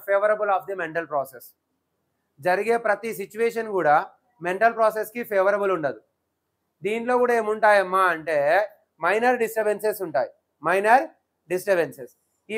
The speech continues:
మైనర్ డిస్టర్బెన్సెస్ వల్ల ఏం జరుగుతుంది సార్ అంటే first of all, already మూడు, మూడు పదాలు మీకు చెప్పేశానండి.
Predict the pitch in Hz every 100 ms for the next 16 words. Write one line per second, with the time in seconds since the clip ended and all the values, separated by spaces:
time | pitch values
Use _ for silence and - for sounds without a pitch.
0 | 208 196 226 254 233 233 240 233 220 208
1 | 220 220 202 208 208 208 208 208 202 202
2 | 190 185 180 170 156 185 _ _ _ _
3 | 180 180 220 185 175 165 _ 160 175 196
4 | 175 175 180 175 - 170 175 175 170 156
5 | 147 156 151 185 196 175 156 143 180 180
6 | 170 147 156